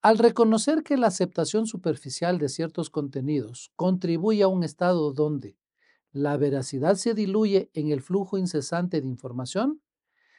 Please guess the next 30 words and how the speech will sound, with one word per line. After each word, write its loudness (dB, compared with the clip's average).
se 8
evidencia 6
cómo 2
la 0
falta 4
de 4
rigurosidad 2
en -2
la -2
revisión -2
permite 6
el 0
crecimiento -2
de 2
verdades 0
inacabadas. 2
Esta -8
situación, 6
enmarcada 4
en 2
una 2
realidad 2
donde -2
la -2
crítica -2
se 0
vuelve -2
un -4
recurso -4
escaso, 2